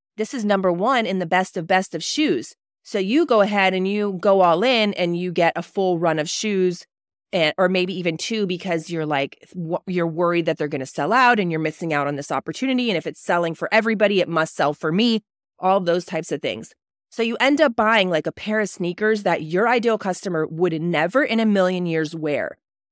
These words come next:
but you got suckered in because it's supposedly a hot selling item and you wanna make sure you're not missing out. However,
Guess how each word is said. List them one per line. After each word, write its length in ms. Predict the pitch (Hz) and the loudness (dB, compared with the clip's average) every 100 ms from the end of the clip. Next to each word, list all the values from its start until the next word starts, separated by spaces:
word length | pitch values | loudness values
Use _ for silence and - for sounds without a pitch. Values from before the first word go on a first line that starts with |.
| - | 0
but 140 | 202 | 2
you 260 | 180 190 269 | 2 0 2
got 180 | 302 285 | 2 0
suckered 460 | - 269 277 311 | -4 -6 -4 -2
in 260 | 294 240 202 | 0 0 0
because 300 | 196 202 208 | -2 -6 -6
it's 160 | 190 - | -6 -6
supposedly 680 | 208 - 254 254 214 196 - | -6 0 0 0 0 -2 -2
a 160 | 185 - _ | -4 -4 _
hot 400 | - 185 247 - | -6 -2 -2 -4
selling 440 | - 240 233 240 240 | -6 0 0 0 0
item 420 | 220 302 180 165 _ _ - | 0 2 2 2 _ _ -2
and 160 | 208 | 2
you 120 | 214 | 2
wanna 200 | 247 233 | 2 2
make 220 | 226 208 - | 2 0 -2
sure 480 | - 320 294 214 208 | -2 2 4 4 2
you're 160 | 190 196 | -2 0
not 240 | 180 175 | 2 0
missing 340 | 180 - 208 | -2 -2 -2
out. 260 | 285 392 - _ _ _ _ _ - | 2 0 -2 _ _ _ _ _ -8
However, 680 | 269 254 285 359 233 214 | 0 2 2 2 2 2